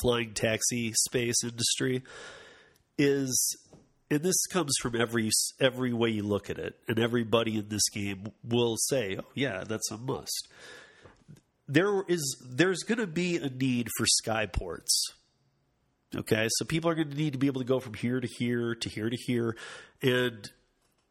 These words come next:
skyports are gonna help them hub and jump, and then it'll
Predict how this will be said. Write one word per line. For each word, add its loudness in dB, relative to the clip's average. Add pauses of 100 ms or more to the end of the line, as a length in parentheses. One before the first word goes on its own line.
(140)
skyports 2
are -4
gonna 0
help 0
them 0
hub 2
and -10
jump, 0 (640)
and 4
then 2
it'll 4